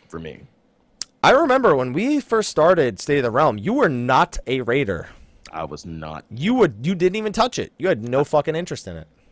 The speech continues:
Speaker 1: No interest in it. Just got gear from mainly, like, Gift of the Arch-, Archmages, things like that. Um, wasn't really a hardcore crafter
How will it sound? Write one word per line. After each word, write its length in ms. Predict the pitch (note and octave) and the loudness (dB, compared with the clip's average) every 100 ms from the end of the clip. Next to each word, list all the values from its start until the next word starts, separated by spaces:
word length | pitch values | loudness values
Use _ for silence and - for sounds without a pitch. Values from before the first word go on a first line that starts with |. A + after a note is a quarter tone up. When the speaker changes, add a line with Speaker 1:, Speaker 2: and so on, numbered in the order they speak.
| _ _ | _ _
Speaker 1:
No 180 | F2+ D#3+ | -2 0
interest 360 | F#3 F3 C#3+ C3+ | 2 0 0 0
in 100 | C#3 | 0
it. 140 | C#3 | 0
Just 160 | A2+ G#2 | -6 -4
got 240 | A#2+ G#2+ | -4 -4
gear 520 | A#2 C3 C#3+ C#3 C#3 | -2 2 4 4 2
from 600 | B2 B2 A#2 A2 G#2+ F#2 | 0 -2 -2 -4 -6 -8
mainly, 360 | A2 A#2+ A#2+ A2 | -8 -6 -4 -4
like, 220 | G2+ E2+ | -4 -8
Gift 180 | F2+ F#2+ | -12 -10
of 60 | G#2 | -8
the 100 | F#2 | -6
Arch-, 280 | F2 F2+ - | -4 -4 -4
Archmages, 580 | G2 - E2+ E2+ F2+ - | -10 -10 -12 -12 -10 -8
things 200 | A2 F#2 | -8 -8
like 160 | F#2 E2+ | -10 -8
that. 220 | E2+ E2 - - _ - | -8 -8 -14 -20 _ -6
Um, 580 | E2 E2+ E2+ F2 E2 G2+ _ _ _ - - _ _ _ _ _ _ _ | -2 0 -2 -4 -8 -12 _ _ _ -14 -14 _ _ _ _ _ _ _
wasn't 240 | F#3+ - | -10 -8
really 180 | - - | -6 -4
a 60 | - | -4
hardcore 480 | B3 D#3 - D#3+ B2+ | -2 -4 -4 -6 -6
crafter 400 | - - D#3+ | -4 -4 -2